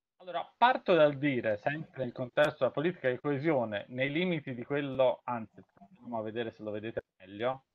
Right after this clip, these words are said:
se riuscite a vedere questa, la prima slide.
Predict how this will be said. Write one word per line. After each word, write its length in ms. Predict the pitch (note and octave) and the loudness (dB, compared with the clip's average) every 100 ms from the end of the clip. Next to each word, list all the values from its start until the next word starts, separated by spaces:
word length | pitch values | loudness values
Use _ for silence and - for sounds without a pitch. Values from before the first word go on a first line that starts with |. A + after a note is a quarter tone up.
| _ _ _ _ _ | _ _ _ _ _
se 160 | - G3 | -2 2
riuscite 420 | G3 G3 - F#3+ | 2 0 -2 4
a 60 | D#3 | 4
vedere 480 | F3+ F#3+ _ - E3+ | 4 -2 _ -16 -8
questa, 760 | D#3 C#3 - _ C#3+ C#3 C3 - - _ | -6 -6 -10 _ 4 4 4 -4 -20 _
la 160 | - C3+ | -4 -2
prima 300 | D3 C#3+ B2+ | -2 -2 -2
slide. 800 | B2 A2+ F#2+ G#2+ G2+ A2 A#2 | 0 0 0 -2 -4 -2 -2